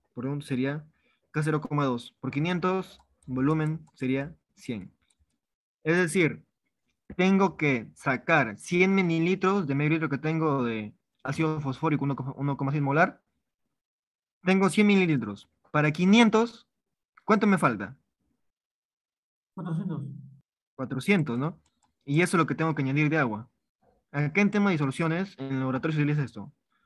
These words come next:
Speaker 1: Tienes medio litro. A uno coma seis molar.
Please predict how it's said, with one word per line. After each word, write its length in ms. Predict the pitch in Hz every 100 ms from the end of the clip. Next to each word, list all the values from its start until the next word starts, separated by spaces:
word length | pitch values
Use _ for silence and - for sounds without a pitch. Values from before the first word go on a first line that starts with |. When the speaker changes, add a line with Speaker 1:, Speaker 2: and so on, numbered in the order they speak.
| _ _ _ _
Speaker 1:
Tienes 580 | 196 214 214 240 - _ _ _ _ _ _ _ _ _ _ _ _
medio 380 | 135 180 190
litro. 360 | 185 156 113 107 143 _ _ _ _ _ _ _ _ _ _ _ _ _ _ _ _ _ _ -
A 60 |
uno 200 | 151 165
coma 200 | 156 151
seis 120 | 156
molar. 300 | 147 131 107